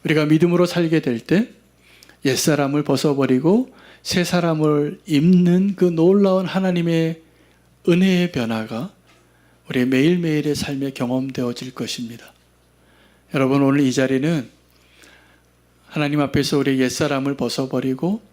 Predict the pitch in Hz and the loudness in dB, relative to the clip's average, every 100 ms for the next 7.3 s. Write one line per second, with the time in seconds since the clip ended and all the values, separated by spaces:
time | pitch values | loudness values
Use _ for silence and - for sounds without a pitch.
0 | _ _ - - - 170 170 151 143 143 | _ _ -20 -8 -6 -2 -2 -2 -4 -4
1 | 147 123 123 139 135 117 117 110 135 170 | -4 -4 -2 -4 -6 -8 -8 -8 -6 -4
2 | 170 147 123 151 143 139 120 131 117 104 | -2 -2 -2 -2 -6 -6 -10 -8 -10 -14
3 | - _ _ _ _ _ _ _ _ _ | -20 _ _ _ _ _ _ _ _ _
4 | _ _ _ - _ _ - 156 151 156 | _ _ _ -20 _ _ -2 0 0 0
5 | 190 180 175 165 160 156 160 143 151 131 | 0 2 2 2 0 -2 -4 -2 -2 -2
6 | 135 135 135 127 165 131 135 160 156 120 | -2 -4 -4 -2 -2 -2 0 0 -2 -6
7 | 117 123 - | -10 -12 -18